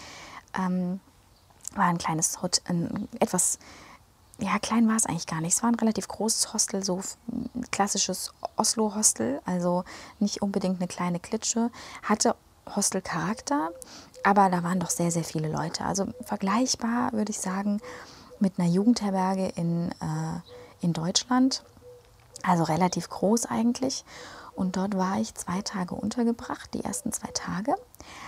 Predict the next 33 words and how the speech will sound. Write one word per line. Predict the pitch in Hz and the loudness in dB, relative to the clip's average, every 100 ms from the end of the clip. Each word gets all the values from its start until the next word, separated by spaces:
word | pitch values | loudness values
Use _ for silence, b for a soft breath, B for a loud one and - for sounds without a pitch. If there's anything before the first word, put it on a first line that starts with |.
| B - | B -10
weil | - | -4
ich | 196 190 | -2 0
mir | 175 | 0
gesagt | 165 170 226 240 | 0 -2 0 2
habe, | 233 240 | 6 4
ja | 185 156 160 | 4 0 2
gut, | 180 285 - - B B B B _ | 4 4 2 -12 B B B B _
erstes | 185 185 185 | -4 -4 -2
Mal | 170 156 | -2 -2
in | 151 | 0
Norwegen, | 160 214 233 226 220 | 2 2 4 4 2
Oslo | - - 160 | 2 0 0
muss | 151 - | -2 -4
man | 156 147 | -6 -8
gesehen | 156 175 226 233 - | -6 -4 0 0 0
haben. | - 220 214 B B B B | 0 2 0 B B B B
Und | - 170 | -6 -4
deswegen | - 180 175 | -2 0 0
habe | 170 170 | -2 -2
ich | 165 - - _ _ _ _ _ _ _ _ - - | -4 -6 -10 _ _ _ _ _ _ _ _ -12 -8
die | 170 | -4
ersten | 165 180 - | -4 -2 -2
zwei | 196 185 175 | -2 -4 -4
Tage, | - 180 180 180 175 175 B B B B | -4 -4 -4 0 -2 -2 B B B B
ähm, | 175 170 160 190 | -4 -2 -2 0
Hostel | - - 240 | -2 0 2
gebucht | 233 277 311 - - - - - | 2 2 -4 -4 -12 -12 -18 -6
und | - - | -4 0
bin | 190 | 2
dort | 185 | 2
zwei | - - | 0 -2
Tage | - 180 175 | -2 -2 -2
geblieben | 180 - 190 214 254 | -4 -2 4 6 4